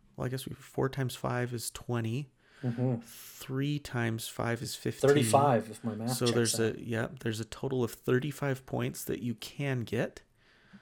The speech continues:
Speaker 1: Let us know what you got. I mean, some of our first qu-, clues were pretty vague. I'd be
Speaker 2: Yes.
Speaker 1: awfully
Speaker 2: I'd be
Speaker 1: surprised
Speaker 2: very
Speaker 1: if
Speaker 2: surprised if
Speaker 1: someone
Speaker 2: we got
Speaker 1: scored a
Speaker 2: thirty-five.
Speaker 1: perfect. Yeah.
Speaker 2: Yeah.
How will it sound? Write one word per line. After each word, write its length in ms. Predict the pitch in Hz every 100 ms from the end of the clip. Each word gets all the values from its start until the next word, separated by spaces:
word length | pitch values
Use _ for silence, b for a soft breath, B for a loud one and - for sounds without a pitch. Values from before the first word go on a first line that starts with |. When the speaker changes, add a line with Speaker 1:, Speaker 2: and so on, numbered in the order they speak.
| b -
Speaker 1:
Let 120 | 120 123
us 180 | 131
know 100 | 139
what 140 | 135 147
you 80 | 151
got. 300 | 196 226 - - 202 - 202 _ _ _ B B B B B
I 80 | 131
mean, 160 | 127 120
some 240 | - 247
of 100 | 156
our 100 | 120
first 400 | 107 123 117 -
qu-, 100 | - - _ _ 127
clues 320 | - 131 120 110
were 80 |
pretty 340 | 98 - 113 104
vague. 340 | 95 82 87
I'd 140 | 110 127
be 60 |
Speaker 2:
Yes. 160 | 123 104
Speaker 1:
awfully 340 | 113 - 113
Speaker 2:
I'd 0 |
be 40 | -
Speaker 1:
surprised 600 | 98 - 131 - 135 117
Speaker 2:
very 240 | 131 127
Speaker 1:
if 60 | 117
Speaker 2:
surprised 220 | 131 117
if 40 | 110
Speaker 1:
someone 160 | 104
Speaker 2:
we 60 | 104
got 80 | 107
Speaker 1:
scored 420 | 110 107 104 98
a 20 |
Speaker 2:
thirty-five. 100 | -
Speaker 1:
perfect. 520 | - 65 - - - -
Yeah. 200 | - -
Speaker 2:
Yeah. 840 | 104 101 101 - - - - 202